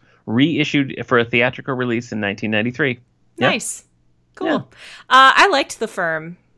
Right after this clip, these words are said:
Speaker 2: Uh, there's a lot of, uh, jazz piano. It's actually all jazz piano,
Speaker 1: This,
Speaker 2: so.
Speaker 1: this is Tom Cruise, right?
Speaker 2: Yep.
Speaker 1: I much prefer the book
Speaker 2: Mm.
Speaker 1: to the movie.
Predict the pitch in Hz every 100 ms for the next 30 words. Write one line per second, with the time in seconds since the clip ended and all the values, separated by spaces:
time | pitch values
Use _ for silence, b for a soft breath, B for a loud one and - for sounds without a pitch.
0 | _ - 190 175 170 - 185 190 185 190
1 | 190 196 185 196 175 165 160 180 185 175
2 | - 185 170 156 147 139 180 - 220 240
3 | - 214 196 185 170 165 147 - 123 90
4 | 71 80 170 220 - 139 - - 165 147
5 | 143 147 123 - 127 92 - 104 127 _
6 | _ _ _ _ - 202 208 - _ _
7 | _ _ B B - 123 127 123 151 -
8 | - 156 151 123 107 101 - - - _
9 | - 175 156 143 107 98 73 -